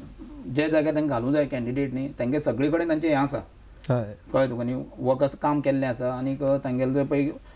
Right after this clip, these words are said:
Speaker 1: अ, इंट्रस्ट आसा जावं तेंचे विचार जे आसा ते तेंच्यांनी प्रत्येक चडशे कॉन्स्टिट्युएन्सीनी पावयल्ले कडेन आसा. हांव म्हणना
Speaker 2: ओके.
Speaker 1: हंड्रेड पर्सेंट अशें म्हणून, पूण प्रत्येक चडशे कॉन्स्टिट्युएन्सी
Speaker 2: आतां
Speaker 1: पावयल्ले आसा.
Speaker 2: तूं निवडून आयलो समज तुज्या कॉन्स्टिट्युएन्सीन, तूं चेंजीस कितें करूंक सोदता?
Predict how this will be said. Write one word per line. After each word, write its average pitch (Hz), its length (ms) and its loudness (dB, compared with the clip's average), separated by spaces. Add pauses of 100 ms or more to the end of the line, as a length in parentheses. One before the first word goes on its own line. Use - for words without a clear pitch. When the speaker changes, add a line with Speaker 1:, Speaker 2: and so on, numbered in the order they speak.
(440)
Speaker 1:
अ, - 120 2
इंट्रस्ट 160 440 4
आसा 135 220 2
जावं 139 400 0
तेंचे 143 200 2
विचार 143 340 2
जे 147 100 2
आसा 143 160 0
ते - 160 -6
तेंच्यांनी 147 320 0
प्रत्येक 156 500 -4
चडशे 151 460 0
कॉन्स्टिट्युएन्सीनी 147 640 -2
पावयल्ले 123 340 0
कडेन 135 120 -2
आसा. 117 200 -6
हांव 127 120 -2
म्हणना 143 220 4
Speaker 2:
ओके. 139 180 -2
Speaker 1:
हंड्रेड 120 280 0
पर्सेंट 139 240 0
अशें 110 140 -6
म्हणून, 123 140 -4
पूण - 340 -14
प्रत्येक 180 340 -6
चडशे 175 240 -2
कॉन्स्टिट्युएन्सी 160 460 -2
Speaker 2:
आतां 165 100 4
Speaker 1:
पावयल्ले 196 240 2
आसा. - 0 -
Speaker 2:
तूं 254 200 2
निवडून 240 360 0
आयलो 208 380 2
समज 160 280 -2 (120)
तुज्या 160 200 -2
कॉन्स्टिट्युएन्सीन, 151 720 -2
तूं 240 580 -8
चेंजीस 247 360 0
कितें 233 180 -4
करूंक 147 220 -2
सोदता? 113 260 -14